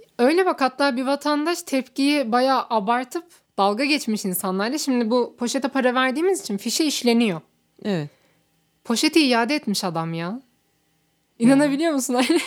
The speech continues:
Speaker 1: <laughs>
Speaker 2: Türk
Speaker 1: Ve
Speaker 2: milletiyle kimse oynamasın.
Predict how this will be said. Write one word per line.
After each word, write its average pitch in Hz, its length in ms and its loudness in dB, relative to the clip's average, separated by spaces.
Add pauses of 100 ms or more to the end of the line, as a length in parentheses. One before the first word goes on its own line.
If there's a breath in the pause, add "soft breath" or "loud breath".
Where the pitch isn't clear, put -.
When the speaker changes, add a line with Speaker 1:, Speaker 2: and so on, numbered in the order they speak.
(160)
Speaker 1:
<laughs> - 440 -18
Speaker 2:
Türk - 140 2
Speaker 1:
Ve 339 120 2
Speaker 2:
milletiyle 214 560 0
kimse 208 480 -4
oynamasın. 185 720 2